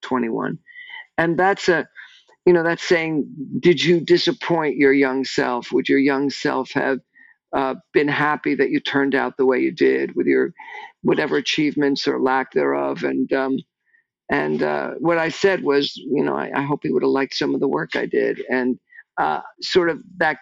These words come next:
kid was just so into it that, and had such opinions.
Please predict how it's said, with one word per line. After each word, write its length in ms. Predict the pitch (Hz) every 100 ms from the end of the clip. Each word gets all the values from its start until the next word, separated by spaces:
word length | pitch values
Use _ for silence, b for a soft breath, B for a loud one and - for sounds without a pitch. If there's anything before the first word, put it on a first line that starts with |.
| -
kid 240 | 196 190
was 220 | 151 131
just 300 | - 147 -
so 380 | - 170 160 156 -
into 460 | 175 175 - 139
it 200 | 123 113 _ B B B _
that, 360 | 143 156 147 135
and 140 | 160 156
had 140 | 147
such 340 | - 185 196
opinions. 720 | 143 - 175 143 101 110 -